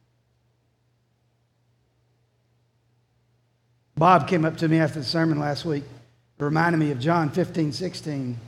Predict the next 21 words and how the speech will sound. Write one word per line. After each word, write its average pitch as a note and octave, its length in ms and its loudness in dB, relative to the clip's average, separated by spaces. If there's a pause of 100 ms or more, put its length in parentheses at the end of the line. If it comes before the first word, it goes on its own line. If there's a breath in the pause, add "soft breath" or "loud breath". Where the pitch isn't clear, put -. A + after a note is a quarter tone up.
(520)
Jesus E3 320 2
said, C#3 340 -4 (1600)
"I F#3+ 160 4
chose F3 420 4
you, F3+ 140 2
you D#3+ 180 2
didn't E3 200 0
choose D3 260 -2
me," D3+ 260 4 (640)
to E3 80 -2
the C#3+ 100 -2
disciples. C3 640 -4 (340)
He E3+ 100 0
says, E3 280 2 (380 loud breath)
"Did G#3 160 8
I B3+ 100 10
not A#3+ 220 2
choose A3 280 2
you, A3+ 220 6
the F#3 80 2
twelve? A#3 580 8